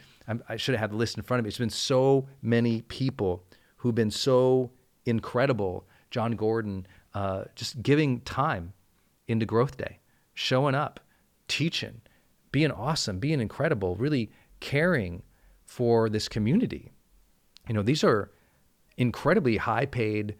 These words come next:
keynote speakers just coming in and just crushing it. Um, I didn't mention Alex Ortner earlier. Um, you know, I just think of, uh, Jasmine Starr's taught. I mean, she was so amazing.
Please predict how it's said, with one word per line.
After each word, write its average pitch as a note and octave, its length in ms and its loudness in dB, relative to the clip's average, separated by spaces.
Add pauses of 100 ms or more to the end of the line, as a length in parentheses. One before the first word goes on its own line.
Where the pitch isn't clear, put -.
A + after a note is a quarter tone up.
(240)
keynote F3 360 0
speakers F2+ 540 -8
just - 240 -4
coming D3+ 280 2
in C#3 360 0 (400)
and B2+ 100 -6
just D#3+ 160 -4
crushing - 460 -2
it. E2+ 160 -10 (520)
Um, F#2 540 -8 (400)
I - 80 -20
didn't A2+ 180 -4
mention G#2+ 280 -6
Alex G#2+ 300 -6
Ortner A2 360 -4
earlier. F#2+ 540 -6 (500)
Um, F2+ 540 -8 (280)
you G#2 120 -6
know, F2+ 260 -6 (140)
I F2+ 60 -12
just - 200 -12
think A2+ 160 -8
of, F#2+ 280 -8 (580)
uh, F2+ 300 -8 (100)
Jasmine A#2 400 -2
Starr's A2 480 -2 (280)
taught. G2 380 -4
I - 40 -6
mean, G#2+ 100 -4
she A#2+ 140 -6
was A2 60 -6
so G#2+ 180 -2
amazing. G2+ 680 -2